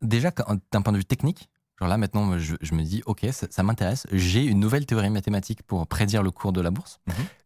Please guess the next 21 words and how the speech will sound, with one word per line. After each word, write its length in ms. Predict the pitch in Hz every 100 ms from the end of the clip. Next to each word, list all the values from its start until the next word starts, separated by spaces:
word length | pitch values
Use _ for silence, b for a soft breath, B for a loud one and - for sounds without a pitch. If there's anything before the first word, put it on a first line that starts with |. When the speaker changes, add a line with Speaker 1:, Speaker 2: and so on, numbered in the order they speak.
| -
Speaker 1:
Comment 220 | 127 185
je, 100 | 117
comment 400 | 117 - 117 147
je, 120 | 107
je 180 | 92 95
fais ? 320 | 92 - 92
C'est-à-dire 300 | 87 95 87
que 60 | 101
le, 180 | 92 85
le, 220 | 90 85
le 340 | 87 87 82
système 500 | 80 117 - 135 123
bancaire, 460 | 107 98 - 131 175 b b b 107
euh, 640 | 95 92 92 90 90 90 87 -
le, 60 |
enfin, 160 | 87 90
le 180 | 90 82
système 480 | - - 101 95
financier, 460 | 82 104 92 - 170 - _ _ -
comment 400 | 127 139 156 160 -
il, 220 | 107 101